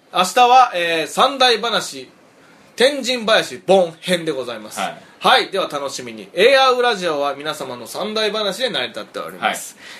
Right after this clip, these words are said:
Speaker 2: はい。
Speaker 1: えー、ご意見ご感想ございましたら、レディオドット、あ、レディオドット、エーアールアットマークジーメールドットコムまでよろしくお願いします。
Speaker 2: はい。
Speaker 1: はい。えー、個人のTwitter、Facebookもございますので、えー、何かネタなどございましたら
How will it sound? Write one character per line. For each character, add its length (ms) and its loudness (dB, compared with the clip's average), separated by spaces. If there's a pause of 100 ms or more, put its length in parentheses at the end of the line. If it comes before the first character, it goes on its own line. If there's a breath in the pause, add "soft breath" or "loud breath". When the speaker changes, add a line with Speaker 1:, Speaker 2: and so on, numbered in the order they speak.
(160 loud breath)
Speaker 2:
は 80 -6
い。 20 -2
Speaker 1:
え 480 -4
ー、 20 -20
ご 100 -2
意 60 -6
見 160 -10
ご 100 -16
感 200 -8
想 160 -6
ご 100 -8
ざ 120 -4
い 60 -8
ま 120 -10
し 120 -12
た 100 -10
ら、 100 -10
レ 160 2
デ 60 -8
ィ 140 -6
オ 40 -8
ド 160 -10
ッ 20 -10
ト、 140 -20
あ、 260 -2 (280)
レ 140 2
デ 100 -4
ィ 100 -2
オ 40 -6
ド 120 -6
ッ 40 -10
ト、 380 -8 (500 loud breath)
エ 60 0
ー 40 6 (300)
ア 40 0
ー 40 -6
ル 100 -2
ア 40 -2
ッ 80 -8
ト 100 -2
マ 160 4
ー 60 -4
ク 260 -14
ジ 160 -6
ー 60 -6
メ 120 -2
ー 60 -4
ル 80 -10
ド 80 -6
ッ 60 -12
ト 120 -8
コ 160 -8
ム 100 -6
ま 140 -2
で 100 -4
よ 100 -8
ろ 80 -10
し 120 -14
く 120 -18
お 40 -14
願 300 -16
い 40 -16
し 160 -14
ま 160 2
す。 280 -8
Speaker 2:
は 100 -8
い。 80 -10 (160)
Speaker 1:
は 140 4
い。 160 -2 (200)
え 160 -2
ー、 80 -6
個 120 0
人 420 -8
の 160 0
Twitter、 380 -2
Facebook 560 -6
も 100 -6
ご 140 -8
ざ 140 -2
い 40 -6
ま 160 -4
す 140 -14
の 180 -14
で、 220 -6 (300 loud breath)
え 160 -6
ー、 40 -10
何 160 -6
か 100 -10
ネ 120 -8
タ 140 2
な 120 2
ど 100 -8
ご 100 -16
ざ 140 -8
い 40 -12
ま 100 -14
し 100 -8
た 80 -12
ら 60 -20